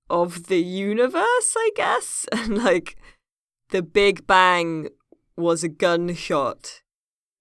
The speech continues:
and then the universe expanding is, is the bullet moving towards your girlfriend, who is, like, like,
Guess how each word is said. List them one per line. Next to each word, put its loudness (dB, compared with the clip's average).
and -2
then 0
the 0
universe 0
expanding 0
is, -4
is -6
the -14
bullet 0
moving 0
towards -4
your 0
girlfriend, 0
who 2
is, -2
like, -2
like, -14